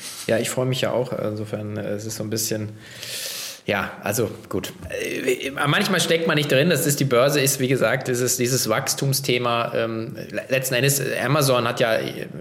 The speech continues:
le-, sich im Prinzip ein eigenes, ein eigenes Segment eigentlich eröffnet. Die haben ja irgendwie, Jeff Bezos geht ja auch zurück, sagen, "Profits is what you get when you run out of ideas." Äh, finde ich eigentlich einer meiner <laughs> Lieblingssprüche. Er sagt, und, äh,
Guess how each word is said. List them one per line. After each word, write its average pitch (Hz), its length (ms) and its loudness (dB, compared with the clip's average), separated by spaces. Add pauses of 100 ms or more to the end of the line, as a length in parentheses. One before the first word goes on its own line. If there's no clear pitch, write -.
(120)
le-, - 140 -4 (120)
sich - 280 -8
im - 160 -12
Prinzip 135 280 -2
ein 135 60 0
eigenes, 123 600 0 (760)
ein 107 140 -6
eigenes 127 320 0
Segment 143 420 2
eigentlich 117 280 0
eröffnet. 110 420 0
Die 113 60 4
haben 120 80 0
ja 113 120 2
irgendwie, 113 320 0
Jeff 113 200 0
Bezos 113 360 2
geht 120 160 -2
ja - 80 4
auch 110 120 0
zurück, 120 360 -2
sagen, 113 240 -2 (400)
"Profits 135 540 2
is 123 320 -2
what 117 140 -4
you 113 100 0
get 113 260 2
when 113 80 0
you 110 120 0
run 107 200 2
out 107 160 2
of 113 180 2
ideas." 113 520 2
Äh, 113 160 -4
finde 117 220 -4
ich 110 100 -4
eigentlich 113 180 -4
einer 117 140 0
meiner 117 180 2 (140)
<laughs> 143 160 -2
Lieblingssprüche. 151 880 2 (340)
Er 120 160 0
sagt, 120 240 2 (260)
und, 120 360 -2
äh, 117 420 0